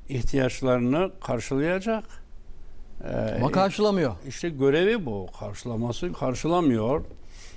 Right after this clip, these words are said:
Speaker 1: İşte o zaman da evde huzursuzluk çıkıyor, ge-, geçimsizlik çıkıyor.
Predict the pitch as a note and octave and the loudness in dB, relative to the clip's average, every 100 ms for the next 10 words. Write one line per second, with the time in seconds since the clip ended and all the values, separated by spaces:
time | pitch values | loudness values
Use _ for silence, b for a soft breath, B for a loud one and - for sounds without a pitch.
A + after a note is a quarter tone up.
0 | B - - A3+ F#3+ F3+ G3+ A3 F#3 F3+ | B -8 0 2 2 2 2 4 2 2
1 | G3 D3 E3+ E3 E3 E3+ - D#3+ D#3 - | -2 -2 -6 -4 -2 -2 -2 -2 -2 -2
2 | - - F#2 F#2+ F#2 - - - - D#3+ | -8 -6 -6 -4 -6 -8 -6 -6 -2 -2
3 | - D3+ - B2 B2 - G#2+ - G#2 F2+ | -2 -2 -2 0 -2 -2 -4 -4 -6 -4
4 | F2+ | -6